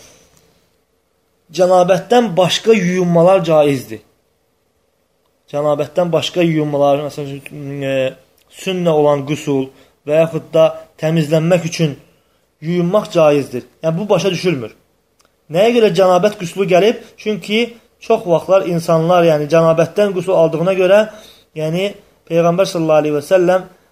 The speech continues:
e, çoxluqla qeyd eləyib. Çoxluq hansı tərəfdədirsə, onu qeyd eləyib və bu hamısını əhatə eləyir. Şeyx buyurur ki, e, hamısını əhatə eləyir.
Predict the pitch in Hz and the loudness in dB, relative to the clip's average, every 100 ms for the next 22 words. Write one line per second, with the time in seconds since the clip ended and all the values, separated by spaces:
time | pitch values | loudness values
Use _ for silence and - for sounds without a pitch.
0 | _ - 147 143 143 139 135 135 _ - | _ -12 -6 -4 -2 -2 -4 -8 _ -4
1 | 185 170 175 208 170 156 123 139 131 117 | -4 -4 -2 -2 2 0 0 -2 -2 -2
2 | 104 104 _ _ _ _ 175 170 190 208 | -8 -14 _ _ _ _ -8 -4 -2 0
3 | 175 170 - 170 160 175 147 156 185 214 | 0 0 0 0 2 -2 -2 2 2 2
4 | - - _ _ 160 190 190 175 160 151 | -6 -20 _ _ -2 0 0 2 2 0
5 | 151 202 220 - _ _ 143 185 214 - | 0 -2 -4 -16 _ _ -2 2 2 -2
6 | - 156 208 220 - - 175 185 170 170 | -14 -4 -2 -2 -6 -4 -2 -2 -4 -6
7 | 143 139 131 139 110 104 - _ _ 160 | -4 -6 -4 -6 -6 -12 -16 _ _ -12
8 | 156 151 165 165 170 185 - _ _ _ | -10 -4 -2 -2 -4 -6 -10 _ _ _
9 | _ _ 143 139 131 127 127 170 165 160 | _ _ -10 -6 -4 -4 -2 -4 -4 -6
10 | 143 160 175 - _ _ 143 143 135 160 | -2 -2 -2 -10 _ _ -12 -10 -6 -6
11 | 139 131 127 | -6 -6 -6